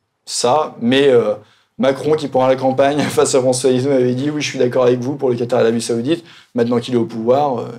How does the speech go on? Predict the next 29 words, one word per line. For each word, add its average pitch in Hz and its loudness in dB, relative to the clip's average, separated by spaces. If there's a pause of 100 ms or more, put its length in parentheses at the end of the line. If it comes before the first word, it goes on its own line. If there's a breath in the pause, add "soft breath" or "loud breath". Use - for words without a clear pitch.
il 113 -10
n'y 123 -10
a 135 -12
rien. - -14 (300 soft breath)
Ce - -10
qui 139 -2
est 139 0
d'autant 160 2
plus 151 -8
dingue, 160 0
pour 131 -6
ce - -10
qui 160 -4
est 147 0
du 120 -4
Qatar, 139 0 (560 soft breath)
je - -20
vais - -20
peut-être 127 -6
me 120 0
froisser 143 0
avec 123 0
les, 113 -8
les 123 -2
fans 156 0
du, 117 -2
du 120 -10
Paris 120 2
Saint-Germain, 123 0